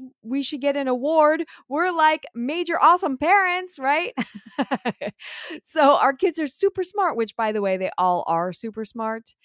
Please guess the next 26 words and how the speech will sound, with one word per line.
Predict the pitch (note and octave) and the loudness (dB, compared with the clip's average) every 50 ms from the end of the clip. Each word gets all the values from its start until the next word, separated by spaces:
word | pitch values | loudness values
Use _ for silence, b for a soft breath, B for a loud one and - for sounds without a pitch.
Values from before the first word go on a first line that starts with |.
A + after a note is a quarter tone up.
| b b b b | b b b b
So | - - - A#3 G3+ F#3+ F#3 | -10 -2 2 4 4 4 4
we | C#3+ G#3+ A#3 B3 | 2 0 -4 -4
just | G#3+ A3 C4 C4 B3+ - | -2 0 -2 -2 -2 -4
need | C4+ A#3+ A#3 - | -6 -8 -6 -6
to | A#3 A3 | -4 -4
remember | G3 G3 G3 F#3+ F#3 F#3 F3+ F3+ F3 | -4 -4 -4 -4 -6 -4 -4 -4 -2
that | F3+ F3 E3+ A#2 | -2 -2 -2 -4
and | E3+ E3+ - | -6 -10 -6
stop | - G3 F3+ - - | -4 -4 -4 -4 -6
shooting | - - - G#3 F#3+ F#3 F3+ E3 D#3+ | -8 -4 -2 -2 -2 -2 -2 -4 -4
on | D#3+ D#3+ D#3 | -4 -2 -4
ourselves. | D#3 D#3+ D#3 - F3+ D3+ C#3 - - - - _ _ B B B B B B B3 G3+ _ - | -4 -6 -6 -6 -4 -4 -4 -4 -8 -12 -20 _ _ B B B B B B -18 -8 _ 2
I'm | G#3 G#3 | 2 2
gonna | A3+ A#3 A#3+ | 2 0 0
talk | A#3 B3+ A#3+ A#3 A3+ | 2 2 2 2 2
about | A#3+ G#3 G#3+ F#3+ A#2 | 0 2 2 2 2
more, | F#3 F#3+ F#3+ F3+ F3+ F3 G#3+ _ - | 0 -2 -2 -2 -2 -4 -6 _ -8
uh, | - D#3+ A#2+ - - _ - | -6 -6 -6 -8 -10 _ -6
i-, | G#3+ G#3 - - - | -4 -4 -4 -4 -6
about | F#3+ F#3 G#3 G3+ G3 - | 0 2 2 2 2 2
that | - G3 - - | 2 0 0 0
in | F#3 F3 | -2 -6
just | F#3+ F#3+ - - | -6 -6 -6 -8
a | F#3 - | -10 -8
second. | - G3 F3 - - D#3+ - - | -6 -6 -8 -6 -8 -12 -14 -14
So | - - G#3+ G3 F#3 F3+ | -6 -2 0 0 0 -2